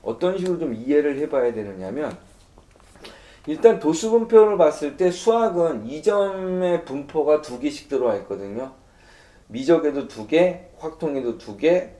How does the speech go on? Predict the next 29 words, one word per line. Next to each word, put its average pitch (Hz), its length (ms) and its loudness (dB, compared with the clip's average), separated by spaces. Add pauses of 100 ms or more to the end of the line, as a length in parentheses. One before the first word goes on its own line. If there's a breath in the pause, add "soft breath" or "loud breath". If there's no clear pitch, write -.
그 110 140 -12
다음에 104 420 -2
기하에도 117 600 -2
두 107 160 -16
개가 117 240 -4
나와 90 160 -10
있습니다. 87 340 -16
이게 180 640 2
그 117 240 -4
점수의 135 400 -4
지문과 170 480 -2
같은 151 300 -4
거로 123 260 -2
이해를 110 380 -2
하시면 110 260 -10
될 92 160 -10
것 92 140 -8
같아요. 95 200 -10
그래서 131 640 -2 (520 loud breath)
표준 240 300 2
점수 208 240 2
최고점이 185 520 0
백사십오 139 680 -2
점에 131 200 -6
해당하는 143 380 -4
사람이 120 240 -4
구백삼십삼 139 720 -8
명입니다. 107 480 -8
반면에 131 720 -8